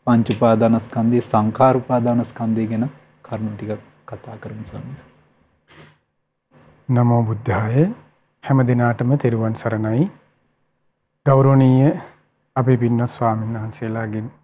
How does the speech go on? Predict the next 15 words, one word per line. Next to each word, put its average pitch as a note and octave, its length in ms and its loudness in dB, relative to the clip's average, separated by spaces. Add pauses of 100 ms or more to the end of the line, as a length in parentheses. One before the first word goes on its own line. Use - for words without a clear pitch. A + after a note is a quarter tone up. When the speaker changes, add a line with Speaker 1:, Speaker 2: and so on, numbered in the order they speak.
(260)
Speaker 2:
අවසර. A2 340 -2 (1120)
ශ්‍රද්ධාවන්ත A#2+ 760 2
පින්වත්නි, A2+ 580 -2 (1200)
අ, B2 100 0 (1500)
නුවණින් C#3 460 6 (560)
පිළිසිඳ C3 380 4
අවබෝධ A#2+ 480 4
කළ A2+ 180 -2
යුතු A2+ 300 -4 (960)
කාරණාවන් A#2 680 2
හැටියට A2+ 420 -4 (760)
අපේ A#2+ 220 0
සාරිපුත්ත A#2+ 600 2
මහරහතන් A2+ 640 0
වහන්සේ A2 500 -2